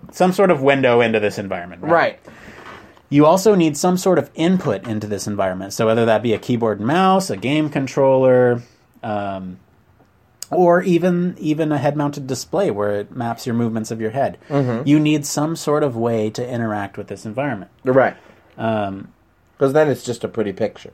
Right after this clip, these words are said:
Speaker 1: Right, right. You got it. And then in terms of, like, so that's what you need from the hardware perspective. Obviously, you need a machine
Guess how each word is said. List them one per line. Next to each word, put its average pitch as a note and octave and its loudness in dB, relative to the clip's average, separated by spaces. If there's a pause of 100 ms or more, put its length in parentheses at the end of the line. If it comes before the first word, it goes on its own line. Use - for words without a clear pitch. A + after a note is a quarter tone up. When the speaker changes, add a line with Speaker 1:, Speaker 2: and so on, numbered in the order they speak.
(360)
Speaker 1:
Right, B2 0
right. G2+ -2
You A#2 -2
got G#2+ -2
it. F2+ -16
And C#3 0
then C#3 -2 (320)
in C#3 -4
terms C#3+ 0
of, A2+ 0
like, G#2 0 (460)
so - 0
that's F#3+ 2
what G3 2
you G3 2
need D3 2
from D3 -2
the B2 -2
hardware G#2 -2
perspective. A2 -6
Obviously, C#3+ 2
you B2 0
need B2 0
a A#2 0
machine A2 -2